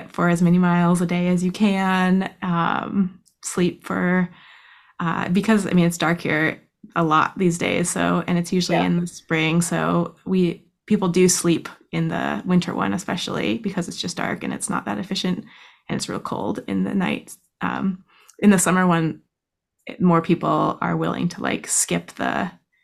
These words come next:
Speaker 1: skip the sleeping part, <laughs> cut their nights really short and just, like, push through for, um, a few days. And some people finish them really quickly in the summer, but.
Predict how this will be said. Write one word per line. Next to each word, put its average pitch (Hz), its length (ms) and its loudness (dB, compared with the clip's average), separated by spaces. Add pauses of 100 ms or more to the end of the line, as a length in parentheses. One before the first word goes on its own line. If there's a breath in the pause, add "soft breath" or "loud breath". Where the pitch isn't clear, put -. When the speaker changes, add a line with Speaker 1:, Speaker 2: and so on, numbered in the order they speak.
(680)
Speaker 1:
skip - 240 -2
the - 80 -4
sleeping 175 380 2
part, 170 340 2
<laughs> - 0 -
cut - 180 2
their 226 100 8
nights 180 300 4
really 175 180 4
short 170 420 2
and 151 160 -2
just, 147 200 -2
like, 175 200 0
push 175 260 -2
through 135 360 -2
for, 220 420 -4 (460 loud breath)
um, - 280 -6
a 180 60 -4
few - 180 -2
days. - 360 -6
And 180 160 0
some 180 120 -2
people - 220 -8
finish - 580 -6
them 180 480 2
really 175 160 -2
quickly - 300 -8
in - 100 -4
the - 60 -6
summer, - 300 -6
but. - 160 -8